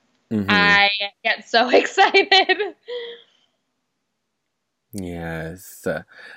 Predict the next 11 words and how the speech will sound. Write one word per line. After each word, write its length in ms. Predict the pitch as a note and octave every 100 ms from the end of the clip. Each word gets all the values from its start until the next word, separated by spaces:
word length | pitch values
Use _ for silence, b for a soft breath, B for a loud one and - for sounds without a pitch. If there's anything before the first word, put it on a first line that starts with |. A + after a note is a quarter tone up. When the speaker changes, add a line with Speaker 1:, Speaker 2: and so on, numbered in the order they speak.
| B
Speaker 1:
I 100 | G#2
know. 480 | F#2 E2 - - - -
And 200 | B2+ A#2+
he, 260 | A#2 F3 F3+
they've 400 | D3+ C3+ E3 D3
been 160 | C#3+
on 160 | B2+ C#3+
there 180 | G#2+ F#2+
a 60 |
lot 240 | F#2+ G#2+ -
recently. 640 | F#2 - - - D2 -